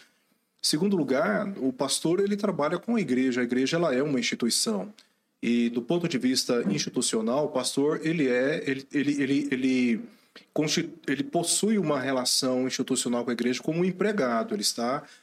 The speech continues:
vinculado à igreja como empregado. Ele tem um cargo,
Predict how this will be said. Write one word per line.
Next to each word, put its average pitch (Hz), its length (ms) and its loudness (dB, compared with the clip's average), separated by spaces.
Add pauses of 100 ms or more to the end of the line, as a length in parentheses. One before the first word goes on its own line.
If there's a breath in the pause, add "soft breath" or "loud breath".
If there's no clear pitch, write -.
(120)
vinculado 139 600 0
à - 20 2
igreja 123 320 0
como 131 180 -2
empregado. 127 560 0
Ele 104 100 -4
tem 117 280 0
um 127 80 0
cargo, 139 480 0